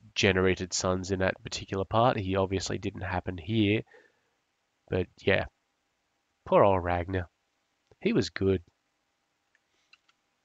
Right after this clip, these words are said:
But I'm better. Also, did I just say that he converted to fucking Silmanesco? You prick. No longer cool, Ragnar. No longer cool. <sighs>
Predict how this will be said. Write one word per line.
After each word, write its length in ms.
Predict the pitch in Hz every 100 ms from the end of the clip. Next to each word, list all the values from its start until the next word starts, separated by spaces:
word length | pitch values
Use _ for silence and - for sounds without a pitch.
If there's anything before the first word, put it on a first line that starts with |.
| _ _
But 100 | -
I'm 180 | 92 90
better. 280 | 87 85 87 - _ _ _ -
Also, 280 | 180 208 185
did 140 | 196
I 120 | 196 233
just 240 | - 185
say 140 | 185
that 80 | 170
he 80 | 160
converted 420 | - 117 131 151
to 80 | -
fucking 300 | - 135 113
Silmanesco? 760 | - 123 110 107 127 - 202 208 _ _ _ _ _ -
You 300 | 214 277 285
prick. 600 | - - 180 107 - - _ _ _ _ _ - _ -
No 140 | 175
longer 280 | 175 156 139
cool, 320 | - 127 101
Ragnar. 520 | 98 101 104 110 113 - 151
No 180 | 156
longer 340 | 151 147 135 120
cool. 400 | - 95 101 98 _ _ _ _ _ _ _ _ _ _ _ _ _ _ _ _ _ _ _ _ _ _ _ _ _ _ _ _ _ _ _ _ - - - - - _ _ _
<sighs> 60 | _